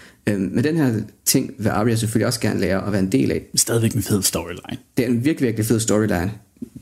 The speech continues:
Speaker 1: Det, jeg nævner det også mere, fordi at det er måske lidt svært at forklare med ord, hvis man ikke har set Game of Thrones.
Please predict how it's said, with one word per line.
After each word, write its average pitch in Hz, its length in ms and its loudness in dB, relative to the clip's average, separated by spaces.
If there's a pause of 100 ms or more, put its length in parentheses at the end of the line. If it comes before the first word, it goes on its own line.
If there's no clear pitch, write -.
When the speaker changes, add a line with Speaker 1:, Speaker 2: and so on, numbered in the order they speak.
Speaker 1:
Det, 117 200 4 (140)
jeg 113 100 4
nævner 123 160 6
det 120 40 2
også 113 180 0
mere, 123 160 4
fordi 107 240 2
at - 140 -4
det 117 60 2
er 104 40 2
måske 107 200 0
lidt 101 100 2
svært 104 240 -2
at 107 60 -6
forklare 98 300 -2
med 101 100 0
ord, 104 160 0
hvis 101 140 -4
man 98 80 0
ikke 107 120 0
har 104 60 2
set - 400 2
Game 143 160 0
of 131 140 0
Thrones. - 640 -2